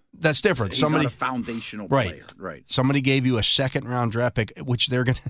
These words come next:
Speaker 1: <laughs> they had an offer from Green Bay
Speaker 2: Mm-hmm.
Speaker 1: <clears throat> for Green Bay's second round draft pick.
Speaker 2: Yep, yep.
Speaker 1: They looked at it and said, "We think Chicago's second round draft pick is bu-, is better.
Speaker 2: Yeah, it's worth more.
Speaker 1: Is worth more.
Speaker 2: Right.
Speaker 1: It's going to be," because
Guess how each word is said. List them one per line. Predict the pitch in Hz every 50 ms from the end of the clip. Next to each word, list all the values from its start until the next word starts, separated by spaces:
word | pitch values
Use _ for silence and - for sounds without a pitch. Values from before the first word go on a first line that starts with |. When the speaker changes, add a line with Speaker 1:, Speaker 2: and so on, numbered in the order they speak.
| - -
Speaker 1:
<laughs> | - - - -
they | - 156 175
had | 185 180
an | 170
offer | 160 160 - - 135
from | - 143 135
Green | 117 120 143 151 160 147
Bay | 120 113 95 87 80 - _ -
Speaker 2:
Mm-hmm. | 98 90 82 - - 92 - - - 202 151 98 85 - - _
Speaker 1:
<clears throat> | _ _ _ _ _
for | - 143
Green | 113 98 135 156 180 165
Bay's | 120 107 98 92
second | - - 110 - 107 95
round | 95 90 92 92
draft | 90 92 92 87 - -
pick. | 104 95 -
Speaker 2:
Yep, | - -
yep. | 92 90 - _ _ _ _ _ _ _ _ _ _ _ -
Speaker 1:
They | 120 123 135
looked | 143 151 143 - 143
at | 131 123
it | 120
and | 113 -
said, | - 135 117 110 110
"We | 131 131
think | 123 139 127 123
Chicago's | - - 107 - 123 127 123 110 117 107 101 - - - - -
second | - - 117 101 - 101 98
round | 95 92 92 85
draft | 95 95 92 87 -
pick | - 95 87 104
is | 95 85
bu-, | _ - 104 95 -
is | 113 101
better. | 92 95 104 95 - - - -
Speaker 2:
Yeah, | 208 233 190
it's | 113 95 120
worth | 123 117 - -
more. | 73 71 - _ _ - - -
Speaker 1:
Is | 113 107
worth | 127 151 147 135 -
more. | 87 - - -
Speaker 2:
Right. | - 123 123 - -
Speaker 1:
It's | 120 110 -
going | 156 151 147 147 143 139
to |
be," | 131 123 135 127 127 127 127 120 - - - - -
because | 156 131 - 147 139 127 -